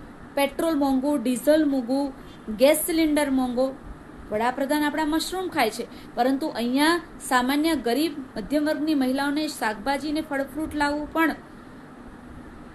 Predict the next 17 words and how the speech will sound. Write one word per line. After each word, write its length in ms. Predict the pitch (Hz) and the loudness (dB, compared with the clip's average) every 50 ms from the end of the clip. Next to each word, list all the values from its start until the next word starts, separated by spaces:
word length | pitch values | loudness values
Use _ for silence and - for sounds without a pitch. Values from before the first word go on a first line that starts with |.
| - - - - - - - - - - - - - - | -16 -16 -16 -16 -16 -16 -16 -16 -18 -18 -18 -14 -4 2
મોંઘું 380 | 262 285 285 294 302 320 320 | 4 6 8 8 6 4 6
પડી 220 | 330 320 294 311 302 | 6 6 6 8 6
રહ્યું 260 | 269 240 214 202 196 | 6 4 4 4 2
છે. 160 | - - 214 - - - - - - - - - - - - - - - - - - - - - - - - - - - - - - - - - - - - - 196 202 | -2 -6 -10 -10 -12 -14 -14 -14 -14 -14 -16 -16 -18 -18 -18 -18 -18 -18 -16 -16 -14 -14 -14 -14 -14 -14 -16 -16 -16 -16 -18 -18 -18 -18 -18 -18 -18 -18 -14 -10 -8 -4
મોંઘવારી 420 | 226 233 247 254 262 294 311 320 | -2 -2 0 4 4 4 4 4
તો 140 | - - 330 | 2 0 2
આસમાને 540 | - 311 359 359 - 370 381 381 370 349 330 | 4 4 2 2 2 2 2 2 4 2 0
છે. 300 | - - - - - - - - - - - - - - - - - - - - - - - - - - - - - - | 0 -4 -10 -12 -14 -16 -18 -18 -18 -18 -18 -18 -18 -18 -20 -20 -18 -18 -16 -16 -16 -14 -16 -16 -14 -14 -16 -14 -10 -6
શિક્ષણનું 460 | - 233 233 - - 285 294 311 339 320 | -6 -4 -4 0 2 4 4 4 2 2
ખાનગીકરણ 640 | - 349 330 320 302 339 320 339 330 320 330 320 | 2 2 2 2 2 0 0 0 2 4 4 2
થઈ 200 | 311 - 320 311 | 2 0 -2 -2
ગયું, 200 | - 311 320 - - - - - - - - - - - - - - - - - - - - - - - - - - - - - - - - - - | -2 -4 -6 -6 -8 -14 -18 -18 -18 -18 -18 -18 -18 -18 -18 -16 -16 -16 -18 -18 -18 -18 -18 -18 -18 -18 -18 -18 -18 -18 -18 -18 -18 -18 -16 -10 -6
શિક્ષણ 380 | - 254 - - - 381 403 392 | -6 -4 -2 2 4 4 6 8
મોંઘું 320 | 370 339 320 294 349 349 | 8 8 8 8 6 6
દાટ 240 | 339 339 339 311 - | 6 6 6 4 2
થઈ 200 | - 339 330 320 | -2 -2 -2 2
ગયું. 260 | 277 311 311 320 311 | 4 4 4 2 0